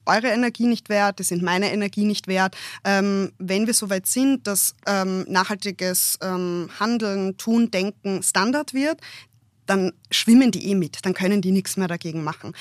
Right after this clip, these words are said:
Aber das sind halt die, die am Anfang leider immer sehr laut sind. Haben wir auch in der Vergangenheit schon oft gesehen. Also zum Beispiel Raucherthematik, ja, Rauchverbot in Österreich. „Boah, nein, Wirtshaus sterben, Katastrophe, wie können wir drinnen nicht mehr rauchen?“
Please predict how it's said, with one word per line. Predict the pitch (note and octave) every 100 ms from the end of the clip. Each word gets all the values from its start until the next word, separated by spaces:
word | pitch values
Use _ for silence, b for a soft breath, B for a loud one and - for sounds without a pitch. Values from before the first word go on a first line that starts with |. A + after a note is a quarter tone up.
| B B
Aber | F#3
das | F#3
sind | G3
halt | G3 F#3
die, | G3
die | F#3+
am | F3+
Anfang | C#3+ - F3 E3+ _ -
leider | F3+ C#3 C#3+
immer | E3+ E3
sehr | - C#3+
laut | A#2 F#2
sind. | - F#2+ F2+ - _ _ - - - - -
Haben | G#3
wir | G#3+
auch | G#3
in |
der | G#3+
Vergangenheit | - D3+ F3+ F3+
schon | - G#2
oft | -
gesehen. | E3+ - D#3+
Also | E3+ E3+ B B B
zum | -
Beispiel | G3 - F#3
Raucherthematik, | E3+ F3 G3+ - F3+ D3+ C#3+ E3
ja, | F3 E3+
Rauchverbot | E3 F3 - E3+ D#3+
in | E3+
Österreich. | C#3 D#3 - C#3+ D3+
„Boah, | A3+ - E3
nein, | G3+ F3 D#3+ E3 F#3+
Wirtshaus | G3+ G3+ F#3+ F#3
sterben, | F#3+ F3+ F3 F3
Katastrophe, | - - F#3 - F#3 - F3+ F3
wie |
können | F3+ F#3+ F3+
wir | F3+
drinnen | F3+ G3 G3
nicht | F#3+ -
mehr | F#3
rauchen?“ | E3 E3+ -